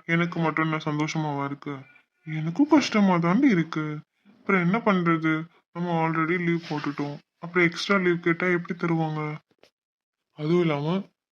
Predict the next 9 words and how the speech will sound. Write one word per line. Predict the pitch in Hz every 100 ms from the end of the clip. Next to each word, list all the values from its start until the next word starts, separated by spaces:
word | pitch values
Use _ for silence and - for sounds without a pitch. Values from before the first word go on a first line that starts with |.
| _
புது | 175 175 196
ப்ராஜெக்ட் | - 156 151 160 156
ஒண்ணு | 151
வந்திருக்கான். | 143 143 151 147 143 - _
அது | 156 156
சக்சஸ்ஃபுல்லா | 156 143 - 165 - 160 170
முடிச்சா | 156 147 - 147 160 _ _ _ _ -
சேலரி | - 160 175 185
இன்கிரிமெண்ட்டும் | 175 165 165 160 147 143 175